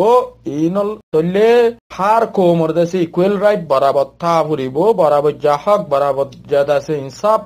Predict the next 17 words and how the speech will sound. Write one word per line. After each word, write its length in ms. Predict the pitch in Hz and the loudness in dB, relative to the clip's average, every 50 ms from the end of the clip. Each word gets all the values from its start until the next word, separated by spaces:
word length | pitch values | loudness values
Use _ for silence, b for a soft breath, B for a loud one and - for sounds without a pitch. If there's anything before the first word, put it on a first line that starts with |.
| - 127 120 | -4 -4 -4
আদাল 260 | 123 127 165 175 185 196 190 170 - - - - 110 | -2 0 0 0 0 -2 -4 -6 -10 -14 -20 -8 -6
বর্মা 300 | 123 131 135 139 151 165 160 127 | -4 -4 -2 -2 -2 -4 -4 -2
জমিনত 360 | 127 127 120 127 127 127 127 - - - 120 131 | -4 -4 -4 -4 -6 -8 -10 -10 -12 -8 -4 -2
আ 40 | 151 170 175 | 0 0 0
ফুরিব 260 | 180 196 185 185 175 175 175 165 170 | 0 0 0 0 0 -2 -2 -2 -2
হইরে, 420 | 170 160 165 170 175 190 214 233 254 277 262 - _ _ | -2 -2 -2 -2 0 2 4 4 4 4 2 -4 _ _
গুড়া 180 | 139 147 151 156 147 147 | 0 2 2 2 2 0
ফুয়াইন, 300 | 156 156 175 202 220 226 233 233 - - - | 0 -2 0 0 -2 -2 -6 -8 -12 -8 -4
বেড়িয়াইন, 480 | 143 151 151 160 175 196 202 214 233 240 233 - _ _ - | -2 0 2 2 2 2 2 2 0 -2 -6 -10 _ _ -4
বেকুন 300 | - 208 214 - 240 233 226 220 | -4 -4 -2 0 -2 0 0 0
আল্লাহ 160 | 220 214 214 214 | 2 2 2 2
বলি, 160 | 214 220 226 247 202 175 | 2 0 -2 -2 -2 -2
বরাবর 300 | 151 139 139 131 143 135 127 139 | 0 0 0 -2 -4 -6 -4 -4
যা 80 | 131 131 139 | -4 -2 -2
দাসে 240 | 135 127 - 147 139 123 120 | -4 -4 -4 -4 -4 -4 -2
রাইট 200 | 127 143 156 156 131 127 | -2 -2 -4 -2 -2 0
আ 20 | 135 | 0